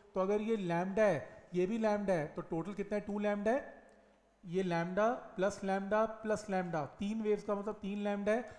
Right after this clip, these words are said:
तो इसका मतलब यहाँ पर जो path difference आएगा, path difference वो आएगा तीन लैम्डा में से दो लैम्डा गया, कितना आया? लैम्डा। तो यानी कि अगर phase difference two pi है या path difference लैम्डा, तो भी कौन सी interference है?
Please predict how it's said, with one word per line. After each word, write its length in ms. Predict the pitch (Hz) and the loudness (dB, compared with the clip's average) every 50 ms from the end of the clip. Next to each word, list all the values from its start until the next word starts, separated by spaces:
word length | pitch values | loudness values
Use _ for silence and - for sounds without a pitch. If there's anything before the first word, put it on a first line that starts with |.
| - - | -20 -4
तो 80 | - 208 | 0 0
इसका 320 | 190 185 - - - 214 208 | 0 0 -2 -2 0 0 0
मतलब 380 | 185 180 175 - 208 196 185 170 | 0 -4 -4 -4 -4 -4 -2 -4
यहाँ 240 | 160 147 156 180 - | -4 -2 -4 -4 -4
पर 100 | - 180 | -4 -4
जो 100 | 170 190 180 - - - | -4 -4 -8 -8 -8 -2
path 360 | - 165 160 175 196 202 - 190 165 | 0 2 2 2 2 0 -2 -4 -6
difference 500 | 190 180 - - 190 185 180 180 160 - - | -6 -8 -8 -6 -4 -4 -4 -4 -6 -10 -8
आएगा, 400 | 151 139 135 135 131 143 147 180 226 240 - - - - - - _ - _ _ _ _ - - _ _ _ | -6 -4 -4 -4 -4 -2 -2 -2 -2 -4 -6 -16 -20 -20 -20 -20 _ -20 _ _ _ _ -20 -20 _ _ _
path 280 | 180 165 165 165 - 151 135 | 0 0 0 0 -2 -4 -6
difference 380 | 139 - - - 185 190 - | -6 -6 -4 -6 -6 -6 -4
वो 100 | 175 170 | 0 0
आएगा 260 | 160 160 165 160 165 160 165 - - | 2 2 2 0 -2 -4 -6 -8 -10
तीन 240 | - 196 214 220 208 | -6 -4 -4 -4 -2
लैम्डा 360 | 190 175 170 165 165 170 170 | -2 -2 -2 -2 -2 -4 -4
में 120 | 170 170 175 | -4 -4 -8
से 160 | 175 - 170 | -6 -6 -8
दो 220 | 143 139 170 185 196 190 | -4 -2 0 0 2 2
लैम्डा 340 | 170 160 156 156 156 160 156 | 2 -2 -2 -2 -4 -4 -4
गया, 200 | 151 151 151 143 | -2 -2 -4 -4
कितना 300 | 147 - 160 - 180 175 | -4 -8 -12 -6 -4 -2
आया? 220 | 165 165 170 185 233 269 254 - - - - - _ - _ _ _ | -2 0 0 0 0 0 -2 -8 -16 -20 -20 -20 _ -20 _ _ _
लैम्डा। 340 | - 127 117 107 104 98 - 95 - _ | -12 -12 -12 -12 -14 -16 -18 -20 -20 _
तो 60 | - 156 | -8 -8
यानी 160 | 143 143 147 | -6 -6 -6
कि 60 | 151 | -4
अगर 120 | 156 156 143 147 | -4 -4 -4 -6
phase 340 | - - 165 185 214 226 214 | -4 0 2 2 2 2 2
difference 500 | 226 208 220 - 226 220 233 226 - - - | -2 -4 -4 -2 -2 -2 -2 -4 -6 -10 -10
two 120 | - 208 196 - | -8 -8 -2 0
pi 160 | 185 165 165 | 0 0 2
है 160 | 165 156 147 147 151 | 0 -2 -2 -2 -2
या 200 | 151 147 160 196 226 - | 0 2 2 0 0 0
path 180 | - 202 202 214 | 2 2 2 2
difference 380 | 202 208 202 - 214 214 202 - 202 | 2 -2 -4 -4 -6 -6 -6 -4 -4
लैम्डा, 300 | 196 185 180 180 165 147 - - - - - - | -4 -2 -2 -2 -4 -4 -6 -6 -14 -20 -14 -6
तो 120 | - 185 180 | -2 -2 -2
भी 100 | 170 208 | -2 -2
कौन 220 | 196 - 185 185 180 | -2 0 0 0 0
सी 140 | 175 - 196 190 180 | -2 -8 -8 -6 -6
interference 680 | 175 175 - 196 175 - - 180 175 180 185 175 - | -8 -6 -6 -8 -6 -4 -2 -2 0 -2 -4 -2 0
है? 140 | 202 220 277 | 0 0 0